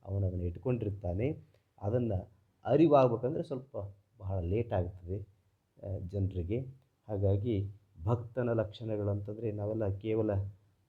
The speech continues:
ಬೇರೆ ರೀತಿಯಲ್ಲಿ ಭಾವಿಸಿದ್ದೇವೆ. ಇದು ಹೊಸ ದೃಷ್ಟಿಕೋನ. ಶ್ರೀಕೃಷ್ಣನೇ ಇದನ್ನು ನಮಗೆ ಹೇಳಿದ್ದಾನೆ, ಶ್ರೀರಾಮಕೃಷ್ಣರು ಹೇಳಿದ್ದಾರೆ. ಭಕ್-, ಅದನ್ನು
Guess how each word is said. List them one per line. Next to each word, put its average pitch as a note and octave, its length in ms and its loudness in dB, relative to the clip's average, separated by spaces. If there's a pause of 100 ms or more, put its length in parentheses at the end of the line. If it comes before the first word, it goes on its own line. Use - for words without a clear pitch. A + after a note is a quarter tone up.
(220)
ಬೇರೆ A#2+ 240 6
ರೀತಿಯಲ್ಲಿ A#2+ 360 2
ಭಾವಿಸಿದ್ದೇವೆ. G2 640 4 (360)
ಇದು F#2 140 -12
ಹೊಸ F#2+ 300 -6
ದೃಷ್ಟಿಕೋನ. G#2 720 -2 (760)
ಶ್ರೀಕೃಷ್ಣನೇ G#2 680 -6
ಇದನ್ನು F#2 220 0
ನಮಗೆ F2+ 260 -8
ಹೇಳಿದ್ದಾನೆ, F#2+ 680 -4 (320)
ಶ್ರೀರಾಮಕೃಷ್ಣರು G2 800 -2
ಹೇಳಿದ್ದಾರೆ. F#2 920 -2 (160)
ಭಕ್-, G2+ 400 -6
ಅದನ್ನು F#2+ 540 -2